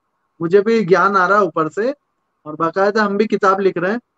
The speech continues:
तो वो किताब में लिखा हुआ करोड़ों साल तक नुकसान देगा दुनिया को। और, और हो सकता है कि मेरे किताब फेंक करके मारने से शायद किसी को लगेगा, लेकिन उस किताब के अंदर लिखी बातों को पढ़ने के बाद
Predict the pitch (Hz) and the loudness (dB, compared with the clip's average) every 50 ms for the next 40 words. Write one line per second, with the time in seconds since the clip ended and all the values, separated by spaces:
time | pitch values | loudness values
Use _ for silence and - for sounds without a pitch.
0 | _ _ _ _ _ _ _ _ _ _ _ 240 262 277 277 262 208 220 254 262 | _ _ _ _ _ _ _ _ _ _ _ 4 6 6 6 6 4 2 2 2
1 | - - 226 - 240 214 220 240 262 240 262 277 277 262 240 233 233 240 247 247 | 0 -6 -6 0 2 4 4 4 2 2 0 -2 -2 0 -2 -4 -2 -2 -2 0
2 | 247 254 269 277 269 - 247 254 262 277 285 294 277 - - 240 254 269 262 277 | 2 2 2 2 2 2 0 0 2 0 0 -2 -4 -2 0 0 0 0 0 -2
3 | 285 285 262 254 220 - - 254 233 233 226 208 208 196 202 196 170 170 160 156 | -4 -4 -4 -10 -10 -4 -2 -2 -2 0 0 -2 -2 0 0 -2 -2 -4 -6 -6
4 | 147 123 120 - - - - _ _ _ _ _ _ _ _ _ _ _ _ _ | -6 -8 -8 -12 -16 -20 -20 _ _ _ _ _ _ _ _ _ _ _ _ _
5 | _ _ _ _ _ _ - 214 240 254 240 214 240 262 262 254 - - _ _ | _ _ _ _ _ _ 2 2 2 2 2 2 2 2 2 0 -6 -12 _ _
6 | _ _ _ _ - 208 262 269 - 277 247 - - 269 269 277 269 285 269 240 | _ _ _ _ -4 -2 -2 -2 -2 -6 -8 -4 -4 -2 -2 -2 -2 -2 -4 -2
7 | 233 233 247 269 262 - 226 - 254 247 277 - _ - 233 214 214 - - 254 | -2 0 0 0 -2 -4 -6 0 2 2 2 2 _ -6 -6 -6 -6 -6 -8 -8
8 | 247 233 269 247 240 233 226 226 240 247 254 240 277 285 - - 226 214 233 254 | -4 -4 -2 0 2 0 0 0 -2 -6 -6 -6 -6 -6 -4 -2 -2 0 0 -2
9 | 254 - _ 254 233 - 285 277 285 277 254 233 208 190 202 202 185 185 180 233 | -2 -4 _ -10 -8 -8 -6 0 0 0 2 2 -2 0 -2 -2 0 0 -2 -2
10 | 247 240 - _ _ _ _ _ _ _ _ 185 196 220 240 233 294 285 294 277 | -2 -4 -10 _ _ _ _ _ _ _ _ -2 2 2 2 2 0 0 -2 -2
11 | - - 240 233 - 247 240 262 254 - 285 277 262 262 277 277 262 240 240 - | -2 -4 -8 -2 2 4 4 4 2 0 -4 -4 0 2 2 2 2 -2 -4 -4
12 | 277 277 247 220 214 - - 254 254 269 277 - 233 220 220 226 254 - 269 254 | -4 0 0 0 0 0 -2 -4 -2 -4 -2 0 0 0 0 -2 -2 -2 -2 0
13 | 254 254 262 | 2 2 0